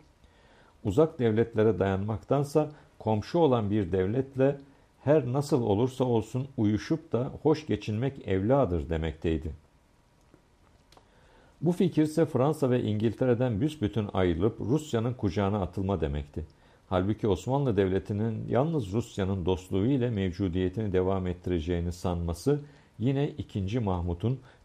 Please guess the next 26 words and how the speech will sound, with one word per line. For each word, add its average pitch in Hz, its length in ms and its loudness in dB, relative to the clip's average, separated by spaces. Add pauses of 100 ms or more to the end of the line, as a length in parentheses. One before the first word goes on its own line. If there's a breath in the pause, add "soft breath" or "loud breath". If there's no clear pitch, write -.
bin 185 100 0
sekiz 104 460 0
yüz 92 140 -2
otuz 90 300 -2
üçte 101 380 -2
Hünkar 95 340 0
İskelesi 107 500 -4
Antlaşması 95 840 -4
münasebetiyle 92 920 -2
dediği 92 360 0
gibi, 139 300 0 (580 loud breath)
"Denize 113 400 2
düşen 107 340 -2
bir 107 180 0
insanın 101 420 -2
yılana 110 420 0
sarılmasından 107 880 0
başka 107 320 -2
bir 107 100 0
mana 98 400 0
taşımıyordu." 82 760 -6 (1300 soft breath)
Günlük 151 320 2
olayların 156 480 4
tesiri 139 400 2
altında 104 440 2
kalan 104 340 0